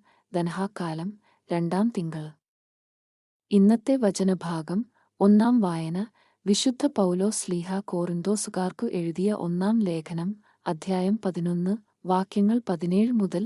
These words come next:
ഇരുപത്തിരണ്ട് വരെ. സഭയായി സമ്മേളിക്കുമ്പോൾ ഭിന്നിപ്പുണ്ടാകരുത്. ഇനി പറയാൻ പോകുന്ന കാര്യങ്ങളിൽ ഞാൻ നിങ്ങളെ പ്രശംസിക്കുന്നില്ല, എന്തെന്നാൽ നിങ്ങളുടെ സമ്മേളനങ്ങൾ ഗുണത്തിനു പകരം ദോഷമാണ് ചെയ്യുന്നത്.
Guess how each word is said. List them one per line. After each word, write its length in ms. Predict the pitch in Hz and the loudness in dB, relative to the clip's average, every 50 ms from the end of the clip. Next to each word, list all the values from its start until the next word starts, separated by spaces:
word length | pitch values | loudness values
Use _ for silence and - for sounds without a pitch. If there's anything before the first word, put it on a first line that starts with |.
| - _ - | -6 _ -4
ഇരുപത്തിരണ്ട് 760 | 185 175 202 214 240 - - 269 247 220 185 180 180 196 185 | -2 -2 0 0 0 0 0 0 0 2 2 2 0 0 -2
വരെ. 300 | 175 160 156 160 160 156 - _ _ _ _ _ - | -2 -4 -4 -6 -8 -10 -12 _ _ _ _ _ -10
സഭയായി 600 | - - 202 190 202 202 220 233 220 214 220 254 - | -2 0 0 0 0 0 0 0 2 0 0 -2 -2
സമ്മേളിക്കുമ്പോൾ 840 | - - 180 180 180 185 185 190 190 - - 180 170 170 175 185 214 226 - | -2 -2 -2 0 0 2 2 0 0 -2 -4 -4 -2 -2 -2 -2 -2 -4 -4
ഭിന്നിപ്പുണ്ടാകരുത്. 1040 | - 190 180 175 185 190 190 - 185 170 160 165 160 156 170 160 160 156 156 175 190 208 - _ _ _ _ _ - | -4 -2 0 0 0 0 -2 -2 -4 -4 -4 -4 -6 -6 -6 -8 -8 -8 -6 -6 -6 -8 -8 _ _ _ _ _ -2
ഇനി 180 | 185 185 190 | 0 0 0
പറയാൻ 420 | 190 - 185 175 165 165 175 185 196 | 0 -2 -4 -4 -2 -2 -2 0 0
പോകുന്ന 380 | 190 196 196 196 196 180 180 190 | 0 0 0 0 0 -2 -2 -2
കാര്യങ്ങളിൽ 640 | - - 170 160 160 170 170 170 170 170 170 175 202 220 - _ _ 190 | -2 -2 -4 -4 -4 -4 -4 -4 -2 -2 -2 -2 -2 -4 -6 _ _ -2
ഞാൻ 220 | 180 175 175 185 190 180 | 0 0 2 2 2 0
നിങ്ങളെ 320 | 175 175 175 175 175 180 | 0 0 0 0 -2 -2
പ്രശംസിക്കുന്നില്ല, 920 | 185 - - 170 - - 175 175 - - - - 170 165 160 160 156 156 165 190 214 - _ _ | -4 -4 -6 -6 -4 -4 -4 -4 -6 -6 -6 -6 -6 -6 -6 -6 -6 -6 -6 -8 -8 -10 _ _
എന്തെന്നാൽ 520 | 175 170 165 165 175 180 175 165 160 156 156 156 - _ _ _ _ _ _ _ _ _ _ _ _ _ _ _ _ _ _ _ _ _ - | -6 -4 -4 -2 -2 -2 -4 -4 -4 -6 -8 -10 -14 _ _ _ _ _ _ _ _ _ _ _ _ _ _ _ _ _ _ _ _ _ 6
നിങ്ങളുടെ 480 | 202 214 226 233 247 269 277 269 277 285 | 8 8 8 8 8 6 6 6 4 2
സമ്മേളനങ്ങൾ 680 | - - 208 190 196 202 208 214 214 214 202 202 202 208 208 | 2 2 2 4 4 4 4 4 4 4 4 4 4 2 2
ഗുണത്തിനു 460 | - 190 180 180 175 - 208 196 196 | 2 0 0 0 0 0 0 0 0
പകരം 360 | - 185 175 175 170 180 196 202 | 0 -2 -2 -2 -2 0 -2 0
ദോഷമാണ് 640 | 185 180 180 190 - - 214 202 185 175 170 175 196 | 0 0 0 0 -2 0 0 0 0 0 0 -2 -4
ചെയ്യുന്നത്. 540 | - - 175 165 165 170 165 160 160 - | -2 -2 -4 -4 -4 -4 -6 -8 -8 -10